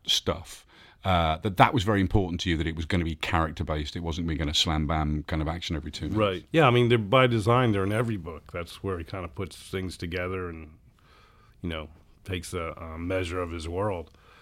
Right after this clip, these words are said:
Speaker 2: And, yeah, I mean, you know, if you can, if a movie's gonna be, like, at the most two hours, you know, you're just not gonna be able to, um, service the character very well.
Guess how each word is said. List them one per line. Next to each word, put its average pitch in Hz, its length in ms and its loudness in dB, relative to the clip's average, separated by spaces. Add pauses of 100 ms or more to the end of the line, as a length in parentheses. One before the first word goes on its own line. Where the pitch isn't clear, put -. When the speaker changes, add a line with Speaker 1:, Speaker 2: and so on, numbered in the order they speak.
(420)
Speaker 2:
And, 92 380 -2
yeah, 135 260 8
I 98 40 0
mean, 117 240 2
you 127 120 4
know, 110 120 2
if 95 120 -6
you 117 240 0
can, 98 460 -6
if 90 120 -10
a 98 60 -4
movie's 117 400 2
gonna 95 180 -4
be, 90 180 -6
like, 87 280 -8
at 82 200 -10
the 85 100 -10
most 90 460 -6
two 95 220 -4
hours, 90 420 -4
you 87 120 -10
know, 87 120 -10
you're 85 200 -10
just 85 240 -10
not 87 240 -8
gonna 82 260 -12 (1080)
be 92 200 -2
able 82 220 -4
to, 85 360 -6
um, 78 240 -10 (220)
service 104 480 -2
the 90 80 -6
character 107 460 -2
very 78 240 -10
well. 78 340 -10